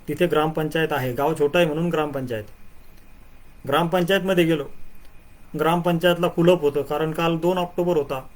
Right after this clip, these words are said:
गांधीजींची जयंती, सुट्टी, कुणीच नव्हतं. मग तिथल्या एका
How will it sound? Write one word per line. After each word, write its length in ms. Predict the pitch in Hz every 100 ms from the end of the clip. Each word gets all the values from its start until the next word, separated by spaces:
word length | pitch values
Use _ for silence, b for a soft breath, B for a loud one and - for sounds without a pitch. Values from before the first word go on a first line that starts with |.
| - 143
गांधीजींची 540 | 165 160 156 165 165
जयंती, 460 | 170 175 170 165 151
सुट्टी, 380 | 156 - 175 156 - - -
कुणीच 260 | 175 170
नव्हतं. 300 | 165 156 139 - - - - - - - -
मग 120 | 156 -
तिथल्या 340 | 170 156 185
एका 480 | 180 185 180 175 165